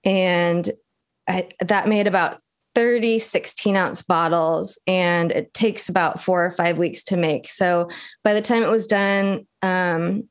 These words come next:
I had a list of people that had signed up for every bottle. Um, so I made three more five-gallon batches, and it was the same thing. Just everybody had signed up for these bottles.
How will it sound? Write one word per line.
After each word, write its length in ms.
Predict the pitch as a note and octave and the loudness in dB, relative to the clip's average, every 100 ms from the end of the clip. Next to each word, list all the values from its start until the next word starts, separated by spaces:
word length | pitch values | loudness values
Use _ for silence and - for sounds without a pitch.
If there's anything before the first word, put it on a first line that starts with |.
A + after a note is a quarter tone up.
| - | -4
I 60 | |
had 200 | G3 G3+ | 0 2
a 80 | F#3 | 2
list 340 | F3+ F3+ - | 2 0 0
of 140 | G#3 G3 | -4 -4
people 360 | - G#3 G#3 | -4 -2 0
that 120 | G3+ F#3 | 0 0
had 180 | F3 | -2
signed 360 | F3 F#3+ F3 F3 | 0 0 2 2
up 160 | E3+ - | 0 -2
for 100 | F3 | -2
every 240 | F3 F3 A#3 | -2 0 0
bottle. 560 | G3 D3+ D3 E3 C4 C4+ - - - - - _ - | 0 0 0 0 0 -4 -18 -20 -20 -20 -20 _ -4
Um, 520 | F#3+ F#3 F3+ F3 E3+ | -2 0 0 0 0
so 240 | F#3 - F#3 | -2 0 0
I 120 | F3+ | 2
made 500 | F3+ F3+ F3 F3 E3+ - - | 2 2 2 0 -4 -14 -6
three 340 | F#3 A3 B3+ | 0 2 2
more 380 | C4 G3+ F3 E3+ | 2 2 2 0
five-gallon 680 | - D#3 D#3 - D3 D3+ D#3+ | 0 0 0 0 0 0 0
batches, 720 | D3 E3 - G3 A3+ C4+ - - | 0 -2 -2 0 0 -2 -6 -2
and 180 | G3 F#3+ | 0 0
it 100 | - | 0
was 160 | F3+ | -2
the 120 | F3 | -2
same 400 | F#3 F#3 E3+ E3+ | -2 0 0 0
thing. 440 | E3+ C#3+ B2 F3+ F3+ | 0 0 0 -2 0
Just 300 | F3+ E3+ - | 0 0 -2
everybody 460 | F#3 F3+ E3+ E3+ E3+ | 0 0 0 2 0
had 140 | E3 | -2
signed 360 | - E3 E3 E3 | -2 0 2 0
up 220 | D#3+ - | -2 -4
for 80 | E3+ | -4
these 220 | D#3+ E3+ | -2 -2
bottles. 640 | E3+ D3+ D#3 C#3 F#3+ - | 0 0 0 0 -2 -6